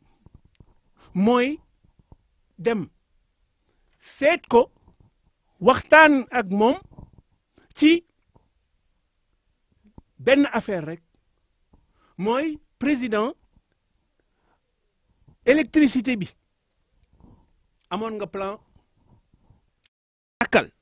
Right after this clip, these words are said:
Nouveau régime bi mu ñëwee dafa ni plan yeesal. Mi ngi ni. Léegi plan yeesal bi, li mu waxoon da koy def, dafa mel ne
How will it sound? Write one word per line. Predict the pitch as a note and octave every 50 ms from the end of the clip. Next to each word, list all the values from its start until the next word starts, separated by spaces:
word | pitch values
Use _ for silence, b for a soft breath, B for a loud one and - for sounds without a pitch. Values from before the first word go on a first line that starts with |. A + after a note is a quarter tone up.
| _ _ _ _ _ _ _ _ _ _ _ _ _ _ _ _ _ _ _ _ _ _ _ _ b b b b b b b - - - - _ -
Nouveau | E3+ A3 C#4+ D4 D#4 D#4
régime | D4+ D4+ C4+ - D4+ C#4 A#3+
bi | C4+
mu | D4+ D4
ñëwee | C#4+ C#4 C4 C4 C4+ D4+ -
dafa | - G#3+ G#3+ B3 B3
ni | B3 B3+ A3+
plan | - _ - B3 C4 C#4 C#4+ C#4+
yeesal. | C#4 C4+ C4 C4 G#3 - F#3 - - _ _ _ _ _ _ _ _ _ _ _ _ _ _ _ -
Mi | G3 A#3+
ngi | A#3+ G#3+
ni. | F3 C#3 - _ _ _ _ _ _ _ _ _ _ _ _ _ _ _ _ _ _ _ _ _ -
Léegi | C4+ C#4+ C#4+ A#3+ A3
plan | - - D#4 E4 D#4+ D#4
yeesal | D4 C4+ A#3+ A3+ G3 - D#3+ B2+ A2+
bi, | A2+ C3 - _ _ _ _ _ _ _
li | - D#3+ A3+ D4
mu | D4 D4 D4+
waxoon | C#4+ - C4 B3 A3 G3
da | G3 -
koy | F#3+ D#3 C3+
def, | C3+ B2+ - - _ _ _ _ _ _ _ _ _ _ _ _ _ _ _ _ _ _ _ _ _ _ _ _ _ _ _ _ _ _ _ _ _ _ _
dafa | - D#3 D3+ F3+
mel | E3 E3 E3+ F3 E3+
ne | D#3 D#3 F3+